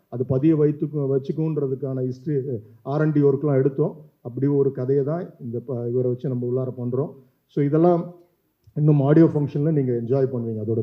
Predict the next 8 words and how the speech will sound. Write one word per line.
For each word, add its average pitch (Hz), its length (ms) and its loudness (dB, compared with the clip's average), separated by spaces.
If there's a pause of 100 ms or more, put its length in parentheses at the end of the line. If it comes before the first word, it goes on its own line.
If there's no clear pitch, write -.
மேக்கிங்லாம். 120 540 -2 (300)
So 123 300 -2
ரியல் 190 640 10
லயனோட 165 680 4
ரியல் 160 340 8
சிங்க 165 300 4
குகையில 147 440 4
போய் 143 400 4